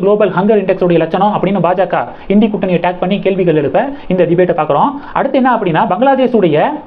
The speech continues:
இடைக்கால அரசு அமைய போகுது அப்படின்னு ஆர்மி சொல்லியிருக்காங்களே, அதனுடைய ஹெட்டாக நோபல் பரிசு பெற்ற பொருளாதார நிபுணர் முகமது யூனுஸ் அப்படிங்கிற ஒரு தலைமையில இடைக்கால அரசு வந்து அமைகிறதுக்கு சான்ஸ் இருக்கு அப்படிங்கிற ஒரு அப்டேட்டை வந்து பார்க்க முடியுது. இந்த டாபிக்ஸ் எல்லாத்தையும் பத்தி உங்களுடைய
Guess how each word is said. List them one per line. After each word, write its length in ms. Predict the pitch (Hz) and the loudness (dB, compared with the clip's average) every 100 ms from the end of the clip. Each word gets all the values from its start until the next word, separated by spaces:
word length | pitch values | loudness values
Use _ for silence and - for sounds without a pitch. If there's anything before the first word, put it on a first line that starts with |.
| - - - 180 | -18 -20 -6 -2
இடைக்கால 280 | 262 277 254 | 0 2 0
அரசு 140 | 226 226 | 0 0
அமைய 140 | 226 226 | 0 2
போகுது 220 | 220 214 | 0 0
அப்படின்னு 240 | 208 196 | 2 2
ஆர்மி 200 | 208 226 208 | 2 0 0
சொல்லியிருக்காங்களே, 460 | 208 208 226 233 120 - - - - | 0 2 0 0 -2 -8 -18 -8 -2
அதனுடைய 320 | 220 226 214 175 | 0 2 2 0
ஹெட்டாக 400 | 190 196 214 160 185 202 208 - - - - 165 | -2 0 0 2 0 0 -6 -14 -20 -20 -6 0
நோபல் 320 | 240 302 220 165 | 2 2 0 0
பரிசு 240 | 202 208 175 | 0 0 -2
பெற்ற 180 | - 180 254 | 0 0 0
பொருளாதார 400 | 208 226 220 208 180 | 0 0 2 0 0
நிபுணர் 320 | 165 175 135 151 | 0 0 -2 -2
முகமது 300 | 185 254 247 | 0 0 2
யூனுஸ் 320 | 196 208 202 | 2 2 2
அப்படிங்கிற 300 | 175 180 180 170 | 0 0 2 2
ஒரு 80 | 156 | 2
தலைமையில 340 | 160 196 165 185 269 - - | 0 0 0 0 -2 -8 -4
இடைக்கால 340 | 180 269 269 247 196 | 0 2 2 2 2
அரசு 180 | 202 196 | 0 0
வந்து 160 | 165 208 160 - - - | 0 2 0 -2 -10 -4
அமைகிறதுக்கு 380 | 175 190 180 175 | 0 2 2 0
சான்ஸ் 220 | 180 185 190 | 0 0 -2
இருக்கு 200 | 170 170 | 2 2
அப்படிங்கிற 280 | 160 151 240 | 2 0 0
ஒரு 80 | 202 | 2
அப்டேட்டை 280 | 151 175 175 | 0 0 0
வந்து 140 | 156 175 | 0 0
பார்க்க 180 | - 180 | 0 0
முடியுது. 260 | 143 139 226 302 - - - | 0 0 0 -2 -12 -20 -6
இந்த 100 | 180 175 | -2 0
டாபிக்ஸ் 320 | 202 226 - | 0 -2 0
எல்லாத்தையும் 300 | 185 208 208 | 0 2 0
பத்தி 140 | 196 233 | 0 0
உங்களுடைய 280 | 208 190 | 2 2